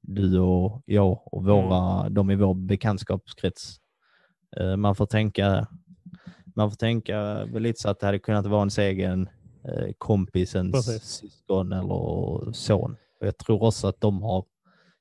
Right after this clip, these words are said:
Speaker 1: tänkt i mångt och mycket. Däremot, nu ska vi gå ner i det mörka igen. Eh, gå in lite så här på, på veckans, eh,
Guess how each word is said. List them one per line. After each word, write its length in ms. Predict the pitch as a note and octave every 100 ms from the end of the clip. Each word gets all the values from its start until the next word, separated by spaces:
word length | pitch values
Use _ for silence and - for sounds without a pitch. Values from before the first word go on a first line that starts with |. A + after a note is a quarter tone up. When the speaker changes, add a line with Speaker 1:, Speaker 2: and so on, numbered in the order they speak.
| _ -
Speaker 1:
tänkt 280 | G2+ F#2 F#2
i 100 | F#2+
mångt 340 | G2+ F#2 -
och 60 | F#2
mycket. 400 | G2 _ - - _ _ _ _ -
Däremot, 880 | F#2+ A2 G#2+ F#2+ G2 C#3+ C3+ F#3+ - - - - - _ _ _ _ _ _ _ _ _ -
nu 80 | A#2
ska 160 | -
vi 80 | A2
gå 100 | C#3
ner 220 | D#3 B2
i 60 | A2+
det 80 | G#2+
mörka 640 | A2+ A2+ A#2 B2+ - -
igen. 320 | G#2 A#2+ - - _ _ _ _ _ -
Eh, 240 | G2+ F2 E2+
gå 200 | G2+ G#2+
in 140 | G2
lite 280 | F#2+ G2 G2
så 120 | F#2+
här 80 | G2 -
på, 420 | - F#2 F2+ F2+ _ _ _ _ _
på 60 | G2
veckans, 840 | F#2 A2 - - F#2 F2+ - - G2
eh, 460 | F#2 F2+ F2 F2